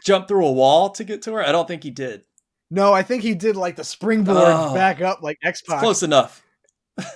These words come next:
Speaker 2: And he, like, drop kicked her. Yeah. Very, uh, very
Speaker 1: <laughs> The,
Speaker 2: Mothman-esque
Speaker 1: the Kool-Aid Award.
Speaker 2: or elegantly through the air.
Speaker 1: <laughs> Yeah.
Speaker 2: But, uh, yeah, there was some, there were a lot of things in this movie that just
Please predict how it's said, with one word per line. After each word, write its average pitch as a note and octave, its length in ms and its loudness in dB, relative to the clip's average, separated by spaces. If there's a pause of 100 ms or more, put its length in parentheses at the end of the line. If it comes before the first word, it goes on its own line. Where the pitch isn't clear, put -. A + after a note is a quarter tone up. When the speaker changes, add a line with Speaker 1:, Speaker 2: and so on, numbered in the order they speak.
Speaker 2:
And E3 120 -8
he, F3 80 -4
like, E3 200 -2
drop E3 340 -4
kicked E3+ 160 -4
her. E3 60 -6
Yeah. F3+ 340 0 (1200)
Very, F#3 400 -2
uh, E3+ 220 2
very F3 180 -2
Speaker 1:
<laughs> - 0 -
The, D#3+ 100 -6
Speaker 2:
Mothman-esque D3+ 540 -6
Speaker 1:
the C#3+ 60 -6
Kool-Aid D#3+ 360 2
Award. C3 200 -2 (100)
Speaker 2:
or D#3+ 180 0
elegantly D3 440 -2
through C#3 160 -10
the C3+ 100 -6
air. B2+ 260 -6
Speaker 1:
<laughs> G3 60 -16 (1500)
Yeah. F#3+ 60 -20 (600)
Speaker 2:
But, E3 180 -2
uh, F3 120 -2
yeah, G3 240 0
there F3 160 -2
was G#3+ 160 -2
some, A3 380 -6 (1080)
there A3+ 140 0
were C4 60 2
a B3 80 4
lot A#3 200 0
of F#3+ 100 -6
things G3+ 260 -4
in F#3 60 -6
this E3+ 140 -6
movie F3 360 -2
that D#3 160 -2
just D3 280 -10